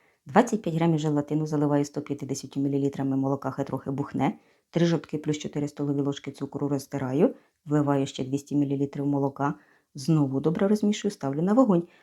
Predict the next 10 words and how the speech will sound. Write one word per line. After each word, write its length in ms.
Помішую 420
безперервно. 540
Ой, 80
пардоньте, 460
заляпана 380
плита. 360
Закипає, 880
відразу 440
вимикаю. 560
Додаю 580